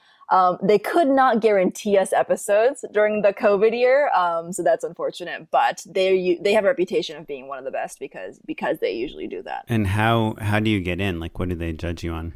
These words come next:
Speaker 1: Um, it's an open application. Uh, they judge you on your work sample. You have to sh-, submit a narrative film. Every d-, program has different qualifications, but I think Warner Brothers specifically is like, you need to submit a film that either,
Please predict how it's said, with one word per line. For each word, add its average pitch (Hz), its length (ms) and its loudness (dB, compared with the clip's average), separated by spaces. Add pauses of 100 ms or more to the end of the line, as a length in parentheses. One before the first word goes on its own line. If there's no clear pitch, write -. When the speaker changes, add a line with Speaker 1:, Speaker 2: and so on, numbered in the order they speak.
(140)
Speaker 1:
Um, 262 420 2
it's 226 140 2
an 240 80 2
open 233 240 4
application. 214 880 2 (160)
Uh, 175 400 6
they 190 180 4
judge 175 300 4
you 202 140 4
on 180 320 2
your 180 120 4
work 165 220 0
sample. 175 500 -2
You 170 100 0
have 160 100 -6
to 165 80 -16
sh-, - 180 -16
submit 165 320 -4
a 165 60 0
narrative 156 400 -2
film. 165 500 -2
Every 190 220 4
d-, 175 140 0
program 175 520 0
has 180 140 -2
different 165 400 -4
qualifications, 170 800 -2
but 185 120 0
I 196 80 4
think 170 220 -6
Warner 165 260 0
Brothers 156 380 2
specifically 147 720 -4 (100)
is 151 100 -4
like, 143 280 -2
you 170 80 0
need 160 160 -10
to 165 80 -12
submit 151 240 -6
a 165 80 -4
film 147 500 -4 (360)
that 165 240 2 (260)
either, 185 260 4